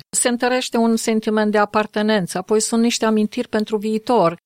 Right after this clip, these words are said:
Se spune că bătrânețea este un cont din care cheltuiești tot ce ai investit de-a lungul, uh, perioadei de timp premergătoare. Ce extraordinar este să-ți procuri un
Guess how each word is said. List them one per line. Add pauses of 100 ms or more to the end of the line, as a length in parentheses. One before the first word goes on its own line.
(140)
Se
spune
că
bătrânețea
este
un
cont
din
care
cheltuiești
tot
ce
ai
investit
de-a
lungul,
uh, (200)
perioadei
de
timp
premergătoare. (280)
Ce (120)
extraordinar
este
să-ți
procuri
un